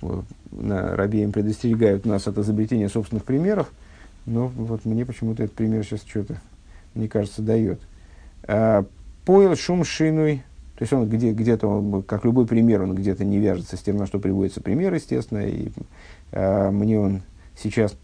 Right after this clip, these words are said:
так нравится, потому что я просто не знаю его недостатков, вот сейчас не вижу его, не, не сосредоточен на его недостатках, э, тем не менее. Э, «Велахен иньоны, велахен иньоны завуза и ломы сейны поэль шум шинуй хас вешолым бэйрин сейв».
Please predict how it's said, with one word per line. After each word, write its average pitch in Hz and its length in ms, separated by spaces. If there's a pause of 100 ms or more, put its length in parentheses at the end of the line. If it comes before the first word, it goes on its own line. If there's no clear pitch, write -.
так 104 160
нравится, 104 400
потому 104 220
что 104 120
я 98 60
просто 104 220
не 104 160
знаю 104 240
его 98 140
недостатков, 110 420
вот 107 120
сейчас - 280
не 107 320
вижу 107 260
его, 95 160
не, 98 120
не 107 180
сосредоточен 110 680
на 101 60
его 101 160
недостатках, 120 640 (640)
э, 104 180
тем 139 180
не 131 100
менее. 107 320 (480)
Э, 113 600
«Велахен 143 440
иньоны, 180 560
велахен 117 840
иньоны 160 400
завуза 127 500
и 117 100
ломы 190 320
сейны 185 380
поэль 170 360
шум 196 300
шинуй 151 380
хас 117 200
вешолым 156 400
бэйрин 143 460
сейв». 104 420